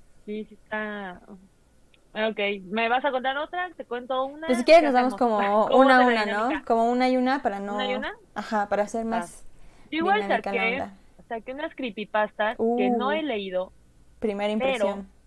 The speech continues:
Speaker 1: que leí, sí, pero que leí los, los, este, los títulos, y hay algunos que como que me suenan, ¿sabes? O sea, como que leí el
Speaker 2: Ok.
Speaker 1: título y dije, "Güey,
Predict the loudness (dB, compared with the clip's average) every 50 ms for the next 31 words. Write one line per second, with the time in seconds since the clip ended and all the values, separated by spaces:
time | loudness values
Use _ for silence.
0 | -20 -20 -20 -20 -20 -20 -16 -4 -2 0 0 2 0 0 -2 -2 -4 -8 -10 -10
1 | -10 -12 -12 -14 -16 -16 -18 -20 -20 -20 -14 -10 -8 -8 -6 -4 -4 -4 -2 -2
2 | -4 -4 -2 -2 -4 -4 -6 -6 -6 -4 -4 -6 -6 -10 _ -20 _ -20 -20 -14
3 | -10 -8 -8 -10 -10 -14 -20 _ _ -8 -8 -6 -6 -8 -10 -12 -14 -14 -18 -20
4 | _ _ _ _ _ -20 -20 -20 -20 -20 -20 -6 -2 0 2 2 2 2 2 2
5 | 2 2 0 0 -4 -14 _ _ -20 -20 -20 -20 -20 -20 -20 -8 -2 0 2 4
6 | 4 4 2 0 -4 -6 -8 -8 -6 -4 -4 -4 -4 -6 -12 _ _ _ -20 -20
7 | -20 _ _ _ _ _ _ _ _ _ _ _ -20 -20 _ _ -2 -2 -2 0
8 | -2 -4 -6 -6 -8 -6 -6 -4 -4 -4 -4 -6 -8 -6 -6 -4 -4 -6 -6 -6
9 | -6 -4 -4 -4 -4 -2 0 0 2 0 0 0 0 0 0 0 0 0 0 -2
10 | -2 -4 -4 -4 -4 -6 -8 -14 _ _ _ _ _ _ -20 -20 -20 _ -20 -20
11 | -20 -16 -6 0 2 2 2 2 0 -4